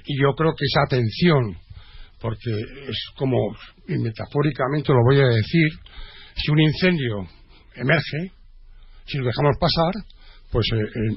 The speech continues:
eh, perdemos las casas, perdemos las propiedades, etcétera, etcétera, ¿no? Lo que hay que hacer es, de una manera pronta, eh, ver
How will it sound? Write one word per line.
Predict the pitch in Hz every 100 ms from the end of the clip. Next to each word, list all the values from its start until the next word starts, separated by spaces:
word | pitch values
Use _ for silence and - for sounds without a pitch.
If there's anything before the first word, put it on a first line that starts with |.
| -
eh, | 202 214 202
perdemos | - 113 139 143
las | 147 -
casas, | 175 170 180 190
perdemos | - 120 123 131 143 127 - -
las | 139 113
propiedades, | 147 139 151 165 160 160
etcétera, | 123 151 139 104
etcétera, | 95 101 104 87
¿no? | 104 151 - - - - -
Lo | 151 123
que | 117
hay |
que | - 131
hacer | 160 170
es, | 180 - - - - - 165
de | 127
una | 143 170
manera | 160 175 156 117 87 -
pronta, | 156 185 180 - 170 220 - - - - - - -
eh, | 123 120 117 113 113 - 147 117
ver | 135